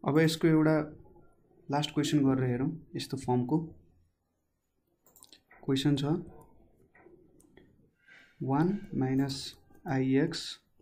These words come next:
by वान प्लस आइएक्स भनेको चाहिँ ए माइनस आइबी छ। हामीले के प्रुभ गर्नु पर्यो? ए स्क्वायर प्लस बी स्क्वायर is equals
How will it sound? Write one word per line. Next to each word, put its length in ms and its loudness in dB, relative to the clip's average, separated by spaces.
by 180 -2
वान 200 0
प्लस 280 -2
आइएक्स 500 -2
भनेको 360 -6
चाहिँ 260 -4
ए 260 8
माइनस 460 4
आइबी 380 0
छ। 120 -12
हामीले 640 -4
के 180 -4
प्रुभ 260 -2
गर्नु 220 0
पर्यो? 200 -4
ए 160 2
स्क्वायर 300 -4
प्लस 420 -6
बी 200 -6
स्क्वायर 320 -6
is 100 -10
equals 260 -8